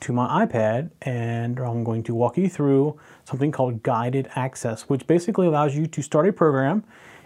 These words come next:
and lock it so that unless you know the password to get out of it, uh, you cannot get out of it. And so you can, if your kids want to play a particular game on your iPad and you don't want them to be able to go get on the internet or,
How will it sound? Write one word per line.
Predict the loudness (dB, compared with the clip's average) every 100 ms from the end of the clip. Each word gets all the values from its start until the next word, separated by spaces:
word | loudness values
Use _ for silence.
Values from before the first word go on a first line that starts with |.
| _ 0
and | 0
lock | 2 6 4 4
it | -8 -10 -20 -8
so | 0 2
that | 4 2 2
unless | 0 0
you | 2
know | 2
the | 2
password | 0 -2 -2 -2
to | -2
get | -2
out | 0 0
of | 0
it, | 0 -4 _ -20 -20 -20 _ -6
uh, | -2 0 0 -2 -4
you | -4
cannot | -2 -2 0
get | 0
out | 0
of | 0
it. | -4 -14 -20 -20 -20 -6
And | -2 -2
so | 2 2
you | 2
can, | 2 2 0
if | 0
your | 0
kids | 2 6 6 6
want | 2 0
to | 0 -2
play | 0 2
a | 4
particular | 2 -2 2 2 2 0
game | -2 0 2 2 2 0 -4 -20 -20 _ 0
on | 2
your | 2
iPad | 0 2 2 2 -2
and | -2
you | 0
don't | 0 0
want | 0 -2
them | 0 0
to |
be | 0
able | 0
to |
go | 0
get | 0
on | 0
the | 0
internet | 0 2 4 2 2
or, | 2 4 2